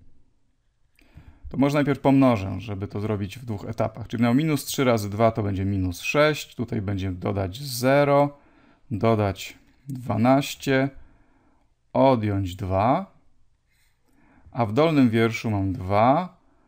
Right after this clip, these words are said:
odjąć dwadzieścia jeden, bo siedem razy minus trzy, odjąć cztery i odjąć dziewięć. Dobrze, to teraz muszę tutaj wykonać. Minus sześć i minus dwa to jest minus osiem, plus dwanaście to będzie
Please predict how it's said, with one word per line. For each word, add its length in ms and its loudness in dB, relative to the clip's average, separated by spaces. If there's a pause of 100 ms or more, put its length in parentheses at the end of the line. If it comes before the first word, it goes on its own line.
(540)
odjąć 540 4
dwadzieścia 500 -2
jeden, 500 -2
bo 80 0
siedem 280 -4
razy 220 -4
minus 280 -4
trzy, 420 -6 (720)
odjąć 800 2 (600)
cztery 800 -2 (800)
i 160 -6
odjąć 440 4
dziewięć. 720 -2 (640)
Dobrze, 440 -8
to 120 -12
teraz 260 -6
muszę 260 -4
tutaj 220 -6
wykonać. 500 -4 (340)
Minus 360 2
sześć 340 -2
i 60 0
minus 240 6
dwa 160 2
to 80 -2
jest 120 -2
minus 320 4
osiem, 380 -2
plus 160 -2
dwanaście 500 2
to 120 -2
będzie 380 0